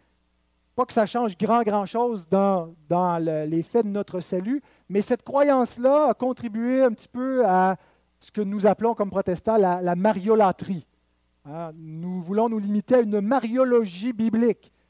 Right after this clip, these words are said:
une doctrine ou un, euh, des dogmes et des, des croyances historiques et bibliques concernant Marie, mais pas aller au-delà de ce qui est écrit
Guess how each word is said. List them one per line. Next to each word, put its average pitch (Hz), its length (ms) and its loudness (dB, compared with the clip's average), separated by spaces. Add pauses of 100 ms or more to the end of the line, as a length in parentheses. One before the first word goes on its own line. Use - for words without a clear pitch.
(160)
une 180 160 -8
doctrine 233 640 0
ou 214 160 -2
un, 185 200 -2
euh, 170 220 -4
des 190 200 -2
dogmes 226 500 0 (240)
et 180 140 0
des, 196 320 0 (160)
des 170 220 -4
croyances 254 720 0
historiques 247 640 0
et 220 80 -4
bibliques 226 640 -2 (520)
concernant 247 480 2
Marie, 226 320 2
mais 220 120 0
pas 247 160 0
aller 247 120 2
au-delà 233 240 0
de 208 100 0
ce 190 80 -6
qui 208 100 -4
est 202 100 -8
écrit 185 420 -6